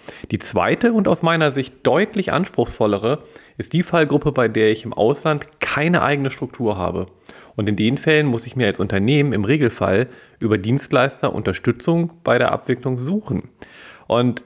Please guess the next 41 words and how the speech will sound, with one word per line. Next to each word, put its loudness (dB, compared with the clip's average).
hierbei 2
spielen 2
ja 4
auch 4
verschiedenste -2
Risikoaspekte 0
mit 0
rein. 0
Also 0
beispielsweise -2
Risiko 0
zur -2
Begründung 2
einer 2
Betriebsstätte, 2
Abführung -4
von 0
Lohnsteuern 2
und -4
Sozialabgaben 2
und 0
vieles -4
mehr. 0
Und -2
meine 0
Frage 0
zielt 0
jetzt 0
so 2
ein 0
bisschen 0
auf 0
die -12
Dienstleister -2
ab. -2
Wenn 2
ich 0
also 4
einen 4
Dienstleister 0
auswähle, 4